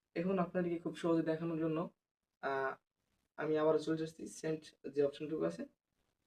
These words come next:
এখানে আসার পর, then এখানে আসার পর ব্যাগে দিবেন।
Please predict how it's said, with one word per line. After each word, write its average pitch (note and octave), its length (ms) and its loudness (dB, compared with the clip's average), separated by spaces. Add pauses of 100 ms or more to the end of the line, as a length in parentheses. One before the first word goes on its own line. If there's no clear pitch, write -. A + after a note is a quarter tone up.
(360)
এখানে E3 180 0
আসার E3+ 180 -2
পর, F#3 180 8 (2250)
then D#3 180 0
এখানে D#3+ 220 0
আসার D3+ 100 -4
পর D3 160 0
ব্যাগে C#3+ 240 6
দিবেন। D3+ 220 -2